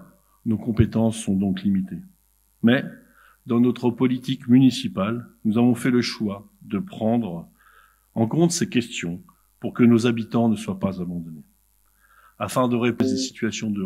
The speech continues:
handicap, nous menons différentes actions dans nos écoles, bien entendu en partenariat avec l'Éducation nationale. D'autres actions sont menées également dans nos différents services. Sans être ex-, exhaustif,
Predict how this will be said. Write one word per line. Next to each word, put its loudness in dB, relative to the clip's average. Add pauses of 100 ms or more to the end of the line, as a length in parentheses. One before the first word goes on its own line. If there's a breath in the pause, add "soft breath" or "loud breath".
handicap, -10 (380 soft breath)
nous 2
menons 6
différentes -2
actions -4
dans -2
nos -2
écoles, -4 (540 soft breath)
bien 4
entendu 0
en -2
partenariat -4
avec -6
l'Éducation -10
nationale. -16 (1080 loud breath)
D'autres -6
actions -2
sont -2
menées 4
également 4
dans 2
nos 4
différents -4
services. -12 (840 soft breath)
Sans -6
être -6
ex-, -14
exhaustif, -4